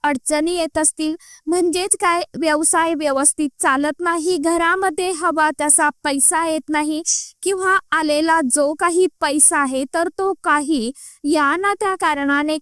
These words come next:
घरातून निघून जातो, खर्च होतो. हे, या सर्व कारणामुळे समजते की माता लक्ष्मी घरामध्ये स्थिर नाही. घरामध्ये लक्ष्मी नांदणे फक्त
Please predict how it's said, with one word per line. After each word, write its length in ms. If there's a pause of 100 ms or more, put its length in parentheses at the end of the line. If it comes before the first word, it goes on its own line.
घरातून 640
निघून 400
जातो, 420 (120)
खर्च 360
होतो. 600 (380)
हे, 240
या 240
सर्व 460
कारणामुळे 800
समजते 800
की 80
माता 440
लक्ष्मी 480
घरामध्ये 880 (300)
स्थिर 440
नाही. 440
घरामध्ये 800
लक्ष्मी 500
नांदणे 420 (100)
फक्त 280